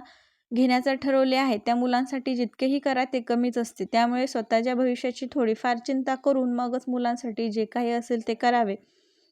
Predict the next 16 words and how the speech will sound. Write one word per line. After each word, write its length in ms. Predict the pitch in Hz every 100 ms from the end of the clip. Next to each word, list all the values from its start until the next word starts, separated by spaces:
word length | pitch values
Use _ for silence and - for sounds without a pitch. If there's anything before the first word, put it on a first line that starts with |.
| -
आताच 360 | 226 226 262 269
कलियुग 320 | 269 254 262 254
चालू 260 | 269 247 240
आहे, 280 | 247 254 220
त्यामुळे 400 | 233 240 226 226
माणसाने 520 | 233 226 226 240 247
स्वतःची 460 | 247 226 233 240 254
थोडीफार 460 | 247 208 220 240 233 226
तरी 160 | 247
सोय 280 | 247 254 240 247
करून 300 | 262 240 233
मगच 400 | 233 233 240 262
मुलांकडे 680 | 240 240 233 233 - 240 220 240 _ - _ _
पूर्ण 260 | - 262 254
संपत्ती 520 | 269 254 233 226 233
सोपवावी. 540 | 240 254 233 214 185